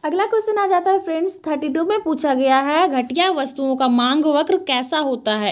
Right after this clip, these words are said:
ए ऑप्शन में दिया ऋणात्मक, बी में दिया धनात्मक, सी में दिया दाएं से बाएं और डी में दिया इनमें से सभी।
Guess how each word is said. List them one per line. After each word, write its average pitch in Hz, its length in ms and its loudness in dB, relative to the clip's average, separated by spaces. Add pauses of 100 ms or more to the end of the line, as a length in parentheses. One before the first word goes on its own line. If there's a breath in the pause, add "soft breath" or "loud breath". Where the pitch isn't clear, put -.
(140)
ए 277 80 0
ऑप्शन 311 280 -2
में 277 120 2
दिया 247 120 2
ऋणात्मक, 240 520 0
बी 254 140 2
में 233 140 -2
दिया 220 180 0
धनात्मक, 220 560 -2
सी 254 200 -4
में 240 140 0
दिया 233 200 0
दाएं 208 320 0
से 233 180 -2
बाएं 247 320 -2
और 233 300 -2
डी 262 180 -4
में 311 140 -2
दिया 254 120 -2
इनमें 226 220 -4
से 330 140 -4
सभी। 247 280 0